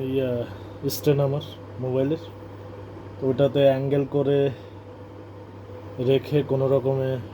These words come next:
মানে করতেছে আর কি। ওই আসলে মনে থাকে না কিনতে গেলে, কোনো একটা কিছু কিনতে গেলে বা বাইরে গেলে ওই স্ট্যান্ড কিনবো যেটা মনে থাকে না। আর এমনিতে একটু মনে বাধে, বাড়তি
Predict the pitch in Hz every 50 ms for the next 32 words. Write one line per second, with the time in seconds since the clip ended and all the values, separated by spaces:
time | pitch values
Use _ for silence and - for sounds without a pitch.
0 | - 135 127 127 131 120 - 131 120 - 135 127 - - 135 123 - - 127 127
1 | 127 127 123 123 120 - - - - - - - - - 127 - - 143 135 131
2 | 135 135 139 139 - 147 139 143 143 131 127 120 - 139 123 - 135 120 123 127
3 | 127 139 147 - - - - - - - - - - - - - - - 139 139
4 | 139 135 160 147 139 139 - 147 139 143 147 143 139 147 135 143 147 147 143 135
5 | 135 127 131 131 131 131 139 135 143 143 139 139 135 120 120 123 127 127 123 120
6 | - - - - - 131 127 - - 147 147 147 139 151 147 139 139 139 131 139
7 | 139 135 135 131 131 127 127 123 - 135 123 123 127 123 120 123 123 120 - -
8 | - - - - - - - - - - 185 165 160 160 165 156 151 170 156 -
9 | 170 165 160 160 156 156 143 127 131 127 123 113 135 135 120 123 131 123 - -
10 | 143